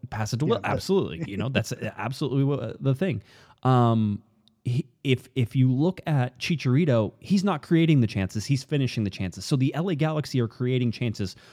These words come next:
Speaker 1: for Chicharito, and they're doing it when everybody knows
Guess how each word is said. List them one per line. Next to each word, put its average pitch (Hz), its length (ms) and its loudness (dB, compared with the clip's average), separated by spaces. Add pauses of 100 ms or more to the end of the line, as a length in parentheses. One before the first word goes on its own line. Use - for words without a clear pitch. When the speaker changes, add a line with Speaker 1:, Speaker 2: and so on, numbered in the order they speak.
(180)
Speaker 1:
for 151 300 -2
Chicharito, 110 680 -2 (300)
and 147 160 6
they're 156 80 4
doing 156 400 4
it 110 220 0
when 143 220 2
everybody 180 380 2
knows 135 600 4